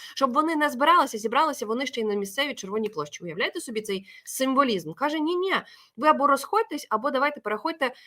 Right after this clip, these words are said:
в громадську приймальню, щоб вас ніхто не бачив». Там ясно, про що гомоніли суджани, бідкались на свою нелегку долю.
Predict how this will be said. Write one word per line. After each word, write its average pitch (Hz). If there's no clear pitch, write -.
в 214
громадську 262
приймальню, 285
щоб 233
вас 277
ніхто 262
не 226
бачив». -
Там 480
ясно, 440
про 247
що 302
гомоніли 269
суджани, 240
бідкались 190
на 175
свою 185
нелегку 233
долю. 302